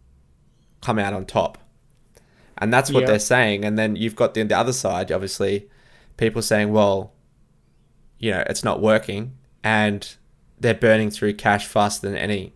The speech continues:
Speaker 1: you know, anything before. So
Speaker 2: Yeah.
Speaker 1: Yeah,
Speaker 2: I
Speaker 1: I
Speaker 2: think it's, uh, it's, like, my opinion, I think, like, obviously Tesla's, Tesla's a cool company and,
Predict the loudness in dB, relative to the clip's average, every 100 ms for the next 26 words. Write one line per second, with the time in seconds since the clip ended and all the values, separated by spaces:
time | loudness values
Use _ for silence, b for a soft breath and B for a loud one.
0 | -10 -8 -8 -10 -18 -20 _ -8 -6 -8
1 | -6 -2 0 0 -4 -4 -8 -14 _ _
2 | -20 b b b _ -20 _ -18 -8 0
3 | 0 0 -4 b b b b b b -20
4 | _ -20 b b -10 -8 0 2 4 2
5 | 0 -2 -2 0 2 2 0 b b 0
6 | 0 0 -8 -12 _ -20 -20 -20 -6 0
7 | 2 4 6 8 6 2 -4 _ _ _
8 | _ _ _ _ _ _ _ _ _ _
9 | -6 -4 -4 -2 -2 -2 -2 -6 -6 -10
10 | -6 0 2 2 -2 0 0 -2 -8 -6
11 | 2 2 2 -4 -4 -2 -2 -2 -6 -6
12 | -10 -8 -6 -6 -8